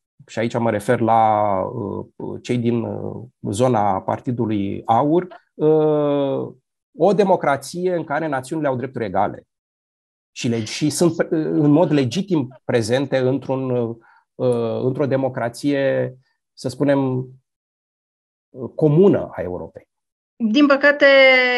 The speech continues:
Speaker 2: încheiem mult mai repede decât mi-aș fi dorit și mult mai repede, uh, în raport cu ceea ce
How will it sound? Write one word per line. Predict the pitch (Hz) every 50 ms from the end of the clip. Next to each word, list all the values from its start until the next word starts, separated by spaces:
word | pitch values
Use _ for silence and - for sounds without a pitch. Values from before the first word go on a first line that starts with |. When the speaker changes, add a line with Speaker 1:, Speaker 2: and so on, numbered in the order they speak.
| 240 233 233 233 233 -
Speaker 2:
încheiem | - 240 233 233 262 247 226 226 247 269 294 254
mult | 214 226 269 294 277 - 240
mai | 214 202 196 202
repede | 196 196 202 220 190 190
decât | 190 185 190 190 196
mi-aș | - 185 190 190
fi | - 220
dorit | 202 196 185 - 190 214 208 -
și | - - - - 233
mult | 208 214 247 285 285 269 320
mai | 254 247 233 226 220
repede, | 226 240 233 233 226 208 190 208 208 202 196 196 190 185 185 -
uh, | 196 190 185 185 - -
în | 214 214
raport | 208 196 190 196 220 220 220
cu | - 226
ceea | 220 220 - 220 208 202
ce | 202 - 202 185 180